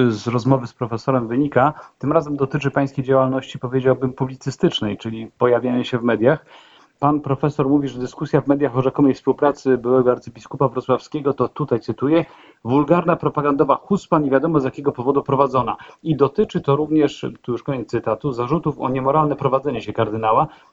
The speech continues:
Nie, nie mam wątpliwości, słuchając tego, że te słowa są kierowane między innymi pod pańskim adresem.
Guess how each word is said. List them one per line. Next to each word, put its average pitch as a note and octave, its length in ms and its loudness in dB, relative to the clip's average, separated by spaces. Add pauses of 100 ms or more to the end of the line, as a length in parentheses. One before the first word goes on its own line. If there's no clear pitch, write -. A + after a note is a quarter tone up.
(120)
Nie, D#3+ 260 -4 (300)
nie G#3 160 -4
mam F#3+ 180 0
wątpliwości, C#3 640 0
słuchając C3 560 -2
tego, D3+ 280 2
że C#3+ 140 2
te C#3+ 100 0
słowa D#3+ 340 0
są D3+ 140 2
kierowane D3+ 360 2
między C#3+ 280 6
innymi D3 260 4
pod C#3+ 140 -4
pańskim G2+ 340 -8
adresem. - 380 -20